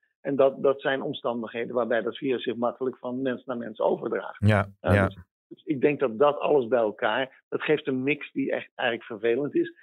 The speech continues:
Speaker 1: En we hebben op andere plaatsen in de wereld hebben we dit al eerder gezien. Ja, dus we weten dat met name die,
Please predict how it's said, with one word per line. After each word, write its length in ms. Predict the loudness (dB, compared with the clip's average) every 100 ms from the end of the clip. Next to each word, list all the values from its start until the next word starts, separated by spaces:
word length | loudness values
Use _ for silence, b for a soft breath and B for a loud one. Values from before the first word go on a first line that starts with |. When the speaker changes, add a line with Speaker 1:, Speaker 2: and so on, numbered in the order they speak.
| b
Speaker 1:
En 120 | 0
we 60 | 2
hebben 220 | 2 2
op 140 | 0
andere 300 | 2 2 4
plaatsen 360 | 4 2 0 -6
in 40 | -4
de 60 |
wereld 280 | -2 -2 -2
hebben 200 | -4 -2
we 60 | -2
dit 100 | -2
al 120 | -2
eerder 260 | 2 2 0
gezien. 380 | -4 -10 -12 -16 _ _ -4
Ja, 80 |
dus 160 | -2 0
we 140 | 0
weten 360 | 4 4 4 2
dat 180 | 0 0
met 220 | -8 -2
name 360 | 0 2 2 0
die, 240 | -4 -6